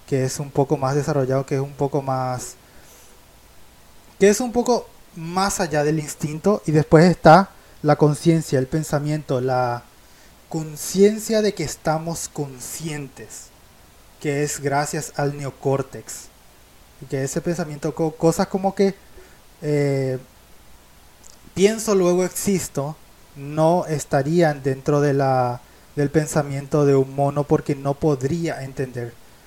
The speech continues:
Por ejemplo, eh, el mono que diríamos que el, con los que nos podemos comunicar, que es Coco, que es un mono que se le enseñó más de dos mil palabras con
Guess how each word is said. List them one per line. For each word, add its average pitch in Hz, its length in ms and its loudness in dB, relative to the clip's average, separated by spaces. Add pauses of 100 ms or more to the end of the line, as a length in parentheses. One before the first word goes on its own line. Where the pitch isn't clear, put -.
(140)
Por 170 120 8
ejemplo, 226 480 6 (800)
eh, 165 720 10
el 165 680 8
mono 185 440 6
que 208 120 8
diríamos 175 480 8
que 196 100 4
el, 185 180 2
con 180 160 0
los 175 80 -4
que 196 120 -6
nos 180 120 -6
podemos 165 400 -6
comunicar, 165 640 -4
que 147 140 -2
es - 200 -4
Coco, 147 480 4 (440)
que 139 560 2
es 147 120 0
un 165 200 0
mono 160 360 0
que 151 380 0 (140)
se - 360 -2
le 143 360 0
enseñó 147 640 0 (640)
más 175 220 6
de 214 80 6
dos 190 180 2
mil 180 180 -4
palabras 156 640 0
con 135 720 -6